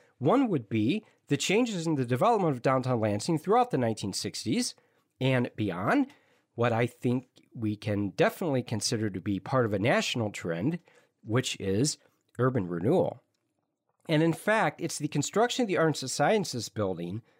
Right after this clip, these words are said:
the time frame that it happens in, why it was put where it was, and why it ended up looking like it did, actually,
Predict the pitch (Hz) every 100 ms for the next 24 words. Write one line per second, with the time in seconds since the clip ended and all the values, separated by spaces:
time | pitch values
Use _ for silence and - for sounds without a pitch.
0 | _ _ _ _ - 135 - 175 262 -
1 | 208 151 131 113 117 185 226 131 95 85
2 | 82 123 - _ _ _ _ _ _ 107
3 | 151 269 262 143 - - - 120 104 -
4 | 90 85 143 - - _ _ _ _ _
5 | _ _ - 185 196 185 - - 135 247
6 | 330 147 196 208 135 190 123 135 320 349
7 | 127 90 - 92 98 90 85 85 - 90
8 | 82 87